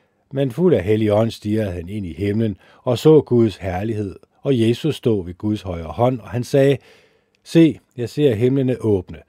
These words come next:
og menneskesønnen stå ved Guds højre hånd." Så råbte de højt og holdt sig for ørerne og kastede sig alle sammen over ham. Efter at have jaget ham uden for byen, stenede de ham.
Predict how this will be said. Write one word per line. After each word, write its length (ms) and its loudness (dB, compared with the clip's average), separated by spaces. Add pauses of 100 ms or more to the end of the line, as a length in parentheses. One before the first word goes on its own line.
(420)
og 120 -4
menneskesønnen 880 2
stå 320 4
ved 160 -12
Guds 280 -4
højre 260 -8
hånd." 320 -2 (760)
Så 220 0
råbte 180 0
de 160 -12
højt 320 0
og 60 -12
holdt 240 -12
sig 180 -12
for 160 -12
ørerne 320 0
og 100 -8
kastede 580 -6 (440)
sig 180 -2 (200)
alle 260 4
sammen 300 -2
over 240 4
ham. 300 -2 (680)
Efter 280 0
at 60 -2
have 120 0
jaget 340 2
ham 320 -2 (180)
uden 340 0
for 340 -14
byen, 400 -4
stenede 400 0
de 120 -10
ham. 220 -18